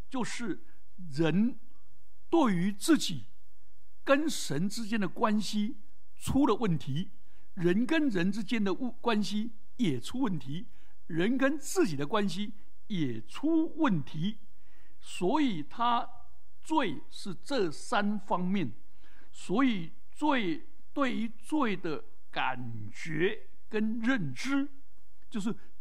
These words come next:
对罪恶有罪恶感，对罪恶有认识，知道这个人感觉到自己有罪，也认知到自己有罪，这个叫做罪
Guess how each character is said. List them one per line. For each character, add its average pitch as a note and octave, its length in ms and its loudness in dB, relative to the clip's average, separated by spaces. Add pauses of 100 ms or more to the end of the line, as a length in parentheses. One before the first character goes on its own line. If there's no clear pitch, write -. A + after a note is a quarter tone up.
对 C4+ 160 2
罪 C4+ 380 2
恶 G#3+ 140 4
有 D3 280 -2 (160)
罪 C#4 260 2
恶 G3 80 4
感， - 380 -2 (400)
对 B3+ 160 2
罪 B3+ 400 0
恶 A3 180 2 (280)
有 C3 360 0
认 F#3 380 0
识， A#3 320 0 (720)
知 D4 200 0
道 C4+ 120 4
这 C#4 240 0
个 F3 220 0
人 D#3 460 0 (560)
感 C3+ 440 0
觉 D#3 240 0
到 G3 160 2
自 C4 220 0
己 D#3+ 220 -2
有 C3 240 -2
罪， A3 280 0 (460)
也 D#3 160 0
认 F3 420 2
知 F#3+ 140 -2
到 A3+ 100 2
自 G#3 140 0
己 F#3 80 0
有 B2+ 160 0
罪， F#3 340 0 (640)
这 D4 180 2
个 F3+ 240 0 (140)
叫 E3+ 320 0
做 D3+ 500 0 (140)
罪 D3+ 720 0